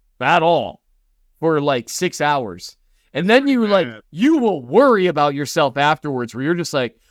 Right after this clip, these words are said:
Speaker 1: "Oh, oh, it's bad." Like, 'cause you, like, you didn't even realize, like,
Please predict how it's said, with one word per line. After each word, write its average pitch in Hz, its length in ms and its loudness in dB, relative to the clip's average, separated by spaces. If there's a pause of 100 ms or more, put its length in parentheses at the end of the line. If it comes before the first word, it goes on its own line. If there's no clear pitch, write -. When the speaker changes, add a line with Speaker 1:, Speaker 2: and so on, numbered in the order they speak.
(380)
Speaker 1:
"Oh, 131 340 -6
oh, 147 180 -4
it's 131 160 -6
bad." 131 480 -2
Like, 139 160 -4
'cause 170 180 -6
you, 208 100 0
like, 175 100 -2
you 214 100 -2
didn't 262 140 0
even 220 80 -2
realize, 208 340 2
like, 139 180 -6